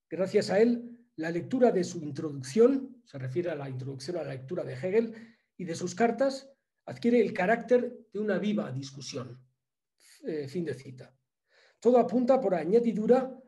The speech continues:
a que, como del testimonio de más arriba de Jacob Taubes puede deducirse,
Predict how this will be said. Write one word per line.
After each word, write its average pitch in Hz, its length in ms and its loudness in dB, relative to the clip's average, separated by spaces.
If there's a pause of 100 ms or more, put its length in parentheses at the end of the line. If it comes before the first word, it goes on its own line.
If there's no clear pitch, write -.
a - 80 -8
que, 180 140 -4
como 165 320 -2
del 165 180 -6
testimonio 214 480 2
de 202 60 4
más 208 160 0
arriba 202 320 -2
de 139 120 -10
Jacob 190 380 -6
Taubes 208 380 -4
puede 180 220 -2
deducirse, 226 880 -2